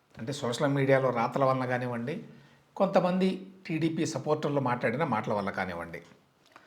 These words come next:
ఇదే విషయాన్ని చంద్రబాబు నాయుడు గారికి వీళ్ళు కూడా చెప్పారట.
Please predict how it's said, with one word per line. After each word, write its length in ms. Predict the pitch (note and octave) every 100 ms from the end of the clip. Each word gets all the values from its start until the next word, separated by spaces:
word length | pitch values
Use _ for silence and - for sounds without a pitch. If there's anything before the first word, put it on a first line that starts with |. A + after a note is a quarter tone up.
| _ _ _
ఇదే 200 | F#3 A#3
విషయాన్ని 800 | A3+ - F#3 F3+ F#3 D#3 D3 F#3+
చంద్రబాబు 400 | - C#3+ F3 E3+
నాయుడు 200 | C#3+ C3+
గారికి 640 | C3 B2+ C3 D#3 G#2 - - - _ _ _ _ _ _
వీళ్ళు 200 | F#3 F3+
కూడా 160 | F3+ G3
చెప్పారట. 540 | G3 C#3+ F3+ A#2 F#2+